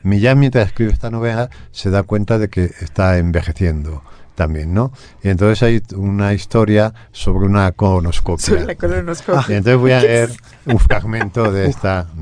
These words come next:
Speaker 1: dice, que dice: "Me he desnudado, me he colocado una bata azul de las de hospital y estoy sentado en una de esas sillas de enfermería acolchadas y blancas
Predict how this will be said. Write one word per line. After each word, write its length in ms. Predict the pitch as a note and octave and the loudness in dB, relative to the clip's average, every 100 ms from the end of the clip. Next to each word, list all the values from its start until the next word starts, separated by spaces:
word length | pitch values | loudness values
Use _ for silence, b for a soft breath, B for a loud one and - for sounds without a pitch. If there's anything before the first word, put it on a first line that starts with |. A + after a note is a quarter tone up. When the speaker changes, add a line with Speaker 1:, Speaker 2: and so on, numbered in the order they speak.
| E2+ | -6
Speaker 1:
dice, 300 | F2+ D#2 - | -6 -6 -8
que 140 | - | -4
dice: 540 | F#2 G2 - F#2+ F2+ E2 - - - - - - - - - - - - | -2 -4 -4 -2 -2 -4 -12 -20 -20 -20 -20 -20 -20 -20 -20 -20 -16 -4
"Me 280 | A2+ A#2 B2+ | 2 4 4
he 40 | |
desnudado, 720 | C3+ C#3 A2+ G#2+ G#2+ G#2+ A#2 A#2 - b b b - | 4 0 0 2 4 4 2 -6 -18 b b b -4
me 260 | G2 A2 | 2 4
he 60 | A#2+ | 2
colocado 480 | B2 B2 A2 A#2+ A2 | 2 0 2 2 4
una 140 | G#2+ | 4
bata 240 | G2+ G#2 G2 | 4 4 2
azul 420 | - A2+ B2 B2+ - - | 2 2 2 -2 -12 -12
de 240 | E2+ G2 | 0 2
las 200 | F#2+ - | 2 2
de 80 | G2 | 0
hospital 560 | - G#2 F#2+ G#2+ A#2 - b b b - | 0 0 2 2 2 -6 b b b 0
y 80 | G2+ | 0
estoy 240 | - A#2+ | 2 0
sentado 600 | - A2+ A2+ A#2 A2+ A2+ | 2 2 4 4 4 0
en 200 | F#2+ F#2+ | 0 2
una 180 | G#2 A#2+ | 4 4
de 80 | A#2 | 2
esas 260 | A2+ G#2 - | 0 -4 0
sillas 300 | A2+ G#2+ F#2 | 2 4 4
de 80 | |
enfermería 800 | G2 F2+ G2 F#2 F#2+ G#2 G#2+ G#2+ G#2 B | 2 2 2 4 4 4 2 0 -4 B
acolchadas 800 | - F#2+ G2+ F#2 - A#2 G#2+ G2 | -2 0 0 0 2 4 4 2
y 60 | F#2+ | -2
blancas 500 | F#2+ G#2+ G2+ A2 | 0 0 2 0